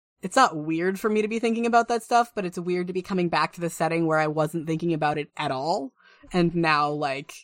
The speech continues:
having that in my mind as well.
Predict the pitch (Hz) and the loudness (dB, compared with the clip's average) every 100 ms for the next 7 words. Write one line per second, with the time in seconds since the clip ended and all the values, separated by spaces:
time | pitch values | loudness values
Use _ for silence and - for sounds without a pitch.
0 | _ _ - 175 165 165 165 156 156 _ | _ _ 2 2 4 0 0 0 -2 _
1 | _ _ _ _ _ - 175 165 151 160 | _ _ _ _ _ -2 0 2 -2 -6
2 | 170 160 151 151 147 147 139 127 147 196 | -4 -2 0 -2 -2 -4 -6 -4 -2 -4